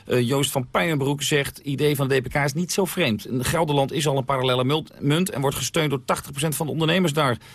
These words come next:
Hashtag Florijn. Hero Brinkman, eh, even iets anders. Herman Heinsbroek heeft jullie, eh, pro-, of dat in ieder geval het masterplan, eh, medegeschreven.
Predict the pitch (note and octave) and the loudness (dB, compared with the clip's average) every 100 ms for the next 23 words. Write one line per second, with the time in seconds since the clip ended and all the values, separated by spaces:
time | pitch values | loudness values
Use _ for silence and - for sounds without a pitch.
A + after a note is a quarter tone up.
0 | - - C3 - C3+ - - F#3 G3 G#3 | -12 -2 0 0 -2 -2 -2 2 2 2
1 | F3+ C#3+ - F#3 G#3+ F#3+ G3 F#3+ C3+ F3 | 0 -2 -2 0 2 2 4 4 2 -2
2 | - - - D#3+ E3 D#3 D3+ - _ F#3 | -10 -14 -2 2 2 2 0 -8 _ -2
3 | G3 F3 D#3+ G3 E3 D3 C3+ C#3 D3 C3 | 0 0 0 2 2 0 0 2 2 4
4 | F#3+ B2+ A#2+ C3 - D3+ D3 - C#3 C3+ | 2 2 -2 -4 -2 0 0 -2 -2 0
5 | C3 C3 A#2+ - B2 - B2+ B2+ A#2+ B2 | 2 2 2 0 -2 -2 -2 0 0 -2
6 | A#2+ A#2 C3+ D3 - B2+ A2+ A2 G#2+ A2+ | 0 0 0 0 0 0 2 2 4 2
7 | G#2 A2 G2 A2 G#2+ G#2+ | 2 -2 -2 0 0 -2